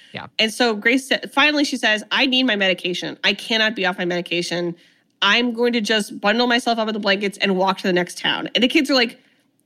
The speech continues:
Speaker 2: "You, i-, i-, you can't
Speaker 1: You're gonna
Speaker 2: do
Speaker 1: die.
Speaker 2: it. It's freezing. There's, like, a
Speaker 1: Right.
Speaker 2: blizzard. You're going to f-,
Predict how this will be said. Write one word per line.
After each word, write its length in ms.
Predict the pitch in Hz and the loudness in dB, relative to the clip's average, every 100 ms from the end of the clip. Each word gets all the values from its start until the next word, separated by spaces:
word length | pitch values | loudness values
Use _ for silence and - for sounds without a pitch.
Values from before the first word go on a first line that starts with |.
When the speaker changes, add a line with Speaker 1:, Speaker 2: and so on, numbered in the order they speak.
| _ _ _ _ - | _ _ _ _ 4
Speaker 2:
"You, 180 | 285 311 | 4 6
i-, 40 | 302 | 0
i-, 240 | 302 311 | 0 2
you 140 | 302 302 | 2 4
can't 300 | 370 349 - | 4 4 2
Speaker 1:
You're 100 | 415 | 2
gonna 40 | |
Speaker 2:
do 60 | 381 | 2
Speaker 1:
die. 40 | - | 2
Speaker 2:
it. 60 | |
It's 160 | 277 - | 0 -2
freezing. 520 | - 349 392 302 269 | -4 0 0 2 2
There's, 120 | 311 | 2
like, 120 | 302 262 | 2 0
a 40 | |
Speaker 1:
Right. 80 | 226 | 0
Speaker 2:
blizzard. 560 | 247 339 277 220 208 214 | 2 4 4 2 0 2
You're 120 | 262 | 2
going 160 | 285 302 | 4 4
to 60 | |
f-, 120 | 277 | 2